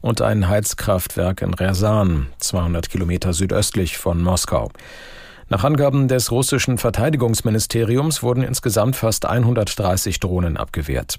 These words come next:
Neun Flughäfen in Moskau und der Wolga-Region stellten nach Angaben der staatlichen Nachrichtenagentur tass vorübergehend den Betrieb ein.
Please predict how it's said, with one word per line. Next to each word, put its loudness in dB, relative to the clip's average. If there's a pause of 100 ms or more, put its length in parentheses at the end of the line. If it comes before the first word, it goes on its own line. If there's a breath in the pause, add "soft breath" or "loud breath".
Neun 2
Flughäfen -2
in 0
Moskau 2
und -2
der 0
Wolga-Region 0
stellten 0
nach 0
Angaben 2
der -2
staatlichen -2
Nachrichtenagentur -2
tass 0 (360 loud breath)
vorübergehend 0
den -2
Betrieb -2
ein. -6